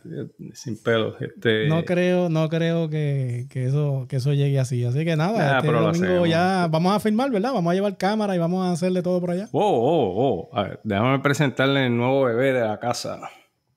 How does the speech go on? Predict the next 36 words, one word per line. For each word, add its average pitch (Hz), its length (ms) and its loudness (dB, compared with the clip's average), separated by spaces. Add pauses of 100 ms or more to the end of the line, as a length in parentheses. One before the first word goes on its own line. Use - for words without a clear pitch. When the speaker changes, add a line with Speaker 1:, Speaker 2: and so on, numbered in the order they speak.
(1200)
Speaker 1:
El 127 100 -2
señor 131 300 2
Otero, 156 320 0
después 123 320 0
de 113 280 0
cuatro 147 460 0
años 147 300 0
y 131 100 2
medio, 107 480 0 (640)
compró 117 460 -2
Speaker 2:
La 160 80 -4
Insta 143 320 -2
Speaker 1:
una 147 180 2
cámara. 127 380 2
Speaker 2:
tre-, 120 220 -2 (300)
trescientos 117 260 -2 (200)
sesenta, 123 400 -2
trescientos 110 400 -2
sesenta, 107 340 -2
para 92 220 -8
que - 60 -10
vean 104 300 -6
que 165 100 -10 (100)
Speaker 1:
Ave 127 500 -2
María, 107 540 0
estaba 120 300 -2
mostrando 135 420 0
Speaker 2:
Pues, 139 140 0
Speaker 1:
su 131 80 0
nueva 131 220 2
Speaker 2:
vamos, 139 140 0
Speaker 1:
cámara 147 300 2
Speaker 2:
vamos, 135 100 -2
Speaker 1:
trescientos 139 300 0
sesenta. 165 400 -4
Speaker 2:
sí. - 60 -14